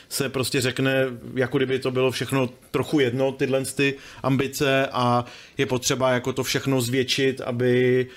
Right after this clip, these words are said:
bylo tam, eh, víc postav, víc, víc explozí, víc jako všeho,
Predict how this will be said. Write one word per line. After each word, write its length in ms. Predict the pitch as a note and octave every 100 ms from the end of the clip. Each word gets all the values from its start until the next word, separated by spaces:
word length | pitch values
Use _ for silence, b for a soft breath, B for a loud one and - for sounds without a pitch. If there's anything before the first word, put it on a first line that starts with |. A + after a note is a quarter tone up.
| B -
bylo 200 | B2+ A#2+
tam, 420 | C3 B2 A#2+ B2 C3
eh, 40 | C3 C3+ C3+ C3 C#3
víc 280 | B2 D3 C#3
postav, 460 | D3+ B2 - C3 B2
víc, 380 | C3 B2 - B2+
víc 360 | A#2+ A#2+ C3 C#3+
explozí, 600 | - - C#3 A#2+ B2+ B2+
víc 240 | B2 B2
jako 180 | C3 C3+
všeho, 480 | - C3 B2 B2